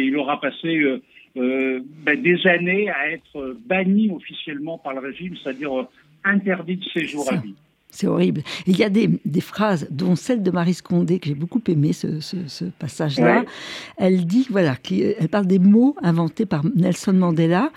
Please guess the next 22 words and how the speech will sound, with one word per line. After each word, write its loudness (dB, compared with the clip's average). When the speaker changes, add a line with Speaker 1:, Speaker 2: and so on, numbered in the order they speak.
Speaker 2:
Et 0
ça, 0
c'est -10
des 0
mots 6
inventés 0
par -4
Nelson 0
Mandela 4
et 2
Desmond 2
Tutu. -2
C'est, 2
euh, 2
la 4
vérité, 2
la 4
réconciliation, 0
truth 0
and 2
reconciliation. 2
Speaker 1:
Absolument. 0